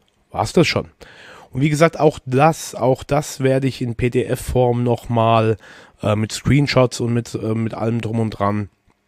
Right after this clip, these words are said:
für euch nochmal festhalten und werde es auch dem Peter Bucheckert geben und, äh, ja, vielleicht lädt er das dann bei GitHub auch dann hoch, diese P D Fs, und dann könnt ihr euch die grad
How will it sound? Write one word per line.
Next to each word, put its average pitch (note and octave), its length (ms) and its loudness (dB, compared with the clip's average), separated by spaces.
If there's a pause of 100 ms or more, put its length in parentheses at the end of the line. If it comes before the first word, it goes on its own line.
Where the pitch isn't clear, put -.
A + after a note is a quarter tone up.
(320)
für - 180 0
euch A2 200 4
nochmal G#2 220 4
festhalten B2 720 4 (440)
und G#2+ 400 0
werde G#2 180 2
es - 80 -14
auch G2+ 160 -4
dem G#2 180 -4
Peter G#2 520 0
Bucheckert G#2+ 640 0 (140)
geben F3 640 4
und, A2+ 480 0
äh, G#2 340 2
ja, G2 240 2
vielleicht G#2 340 -4
lädt A2+ 120 -2
er A2 80 0
das G#2 180 -2
dann G#2 220 -2
bei F#2+ 160 -2
GitHub - 480 -4
auch G2 260 0
dann F2+ 300 -8 (100)
hoch, F#3+ 400 4
diese D3 240 -4
P D#3 160 0
D D3 100 2
Fs, - 320 -2 (720)
und A2+ 320 2
dann G#2 180 -2
könnt G#2 180 -6
ihr G#2 180 -2
euch G2 160 -8
die G#2+ 160 -14
grad - 360 -8